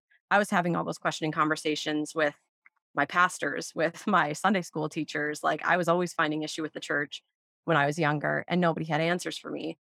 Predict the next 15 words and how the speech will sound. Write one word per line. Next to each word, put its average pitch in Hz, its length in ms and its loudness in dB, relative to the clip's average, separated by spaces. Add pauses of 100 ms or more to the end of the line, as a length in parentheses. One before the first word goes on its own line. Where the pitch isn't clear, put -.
(140)
So 196 140 4
I 180 80 6
told 214 220 4
my, 185 200 4
I 170 220 4 (340)
didn't 185 260 0
wanna 165 240 6
continue 151 460 -4 (320)
going. 156 400 4
My 165 120 6
mom 160 220 4
said, 156 260 -2
"You're 160 120 -2
getting 175 240 -2
confirmed." 156 560 -2